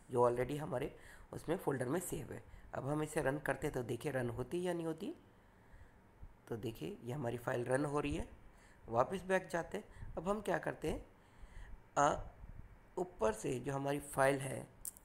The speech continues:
इसका comment हम हटा देते हैं। ठीक है, Object के साथ हम जैसे data को लिखते हैं, किसी भी file को अगर हमें लगाना है तो हम data लिखते हैं। ओके,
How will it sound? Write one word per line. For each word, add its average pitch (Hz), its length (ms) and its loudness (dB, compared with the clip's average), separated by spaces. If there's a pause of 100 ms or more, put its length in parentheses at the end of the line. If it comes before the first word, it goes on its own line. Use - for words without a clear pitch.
(580)
इसका - 260 0
comment 147 400 2
हम 139 160 0
हटा 127 220 0
देते 120 260 -2
हैं। 180 180 -6 (920)
ठीक 143 140 -8
है, 277 80 -6 (600)
Object 165 380 0
के 226 80 -2
साथ 208 340 6
हम 185 220 2
जैसे 196 400 2 (400)
data 127 300 10
को 175 140 2
लिखते 160 360 0
हैं, 170 140 0
किसी 160 260 -6
भी 170 100 -2
file 139 300 4
को 160 180 0
अगर 139 400 4
हमें 135 340 -2 (440)
लगाना 117 420 2
है 139 180 0
तो - 140 -4
हम 139 340 -4
data 117 260 6
लिखते 107 340 -4
हैं। 104 160 -8 (840)
ओके, 139 220 -2